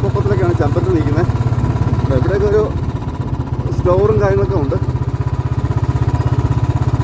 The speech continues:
ഓ, പൊന്നച്ചോ. നമുക്ക് തിരിച്ച് നമുക്ക് വേറെ വഴി പറഞ്ഞു തന്നിട്ടുണ്ട്, ആ വഴിയാ പോകാം കേട്ടോ. ഇത്രയും നമുക്ക് പോക്ക് ഇച്ചിരി ദുർഘടമാണ്. ഓ,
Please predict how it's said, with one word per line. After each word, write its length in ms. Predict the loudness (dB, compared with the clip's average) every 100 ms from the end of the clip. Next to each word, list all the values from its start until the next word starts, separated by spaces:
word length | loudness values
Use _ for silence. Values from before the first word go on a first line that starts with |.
| 0 2 2 2 0 0 0 0 0 2 2
ഓ, 80 | 2 2 0 0 0 0 0 0
പൊന്നച്ചോ. 500 | 0 2 2 2 2 2 0 0 0 0 0 0 0 0 0 0 0 0 0 0 2
നമുക്ക് 220 | 2 2 4
തിരിച്ച് 260 | 2 4 2
നമുക്ക് 220 | 4 2 2
വേറെ 200 | 2 2 2
വഴി 160 | 2 2
പറഞ്ഞു 160 | 2 0
തന്നിട്ടുണ്ട്, 260 | 0 0 0
ആ 20 |
വഴിയാ 220 | 2 2 0 0
പോകാം 160 | 0 0
കേട്ടോ. 160 | 0 0
ഇത്രയും 320 | 0 2 2 0
നമുക്ക് 80 | 0 0 0
പോക്ക് 260 | 2 2 2
ഇച്ചിരി 220 | 2 2 2
ദുർഘടമാണ്. 560 | 2 2 2 2 0 0 -2 -2 0 0 0 0 0 0 0 2 2 2 2 2 2 2 2 2 2 2 2 2 2 2 2 2 2 2 2
ഓ, 20 | 0